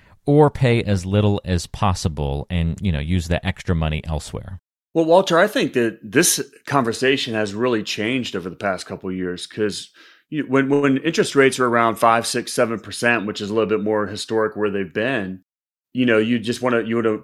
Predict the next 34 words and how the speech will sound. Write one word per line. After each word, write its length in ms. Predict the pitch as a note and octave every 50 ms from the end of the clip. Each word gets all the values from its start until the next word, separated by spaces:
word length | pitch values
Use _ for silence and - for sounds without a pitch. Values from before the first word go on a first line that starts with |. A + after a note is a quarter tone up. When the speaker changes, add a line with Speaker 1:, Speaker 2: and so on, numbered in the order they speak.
| _
Speaker 2:
wanna 220 | G2 G#2 A#2+ A#2+ A2+
pay 140 | - C3 C3
off 120 | C3+ C3+
your 100 | C3+ A#2+
house 340 | B2+ D3+ D3+ A2+ F#2+ - -
and 140 | G2+ G2+ G#2
maybe 200 | A2 A2+ A2+ A2+
pay 180 | G2+ B2 B2
a 60 | A#2+
little 140 | A#2+ B2 A#2+
bit 120 | A2+ B2 A#2+
extra 320 | B2 B2+ B2 - - B2
to, 200 | A#2 A2+ A2 G2+
to 160 | - - A2+
kill 200 | G2+ - B2+ B2
some 220 | A#2 - A#2+ A#2 A#2
of 80 | A#2
that 180 | A#2 A#2 A2 A#2
interest. 560 | C3+ C#3 C#3 - - - - - - - - _ _ _ _ _ _ _ _
However, 460 | - A#2+ A#2+ C3 D3 F3 E3 C#3+ B2
with 220 | A#2 A#2 A2+ A2 -
rates 300 | G#2+ A#2+ D3 F3+ F3+ -
so 280 | - - D3+ C#3 A#2+
low, 320 | G#2 G2+ G#2+ G#2+ G2 F2+ F2
I 60 | F2+
mean, 160 | F#2+ G2 G2+
they've 160 | G2+ A#2+ A#2
been 160 | A#2+ C#3+ C3
in 140 | B2 G#2+ F#2+
two 160 | - - D#3+
point 280 | C#3 - D3 C3 E2+ E2+
five, 460 | - - A2 G#2+ G2 F#2 F2 F2 -
three 280 | - - A#2 B2 C3 C3
percent, 540 | B2+ A#2 A2 - - B2 A2+ G2+ F2+ D#2+ -